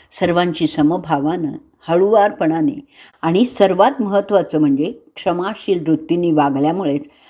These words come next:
हरिकाका सर्वांचे काकाच राहिले. गुरुत्वाच्या नात्याने कधी त्या कौटुंबिक नात्यावर, काकापणावर आपलं वर्चस्व गाजवलंच नाहीये. त्या लोकांना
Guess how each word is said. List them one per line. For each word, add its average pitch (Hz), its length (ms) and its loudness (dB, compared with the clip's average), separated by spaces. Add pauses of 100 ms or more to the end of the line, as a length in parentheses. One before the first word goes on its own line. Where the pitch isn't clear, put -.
(180)
हरिकाका 156 560 2
सर्वांचे 156 640 0 (320)
काकाच 139 460 -6
राहिले. 131 340 -12 (520)
गुरुत्वाच्या 254 680 4
नात्याने 190 640 0
कधी 196 220 -2
त्या 170 180 -2
कौटुंबिक 175 640 0
नात्यावर, 165 500 0 (420)
काकापणावर 175 880 2 (640)
आपलं 156 260 -4
वर्चस्व 160 480 -2
गाजवलंच 160 560 0
नाहीये. 139 300 -2 (800)
त्या 240 180 4
लोकांना 175 760 0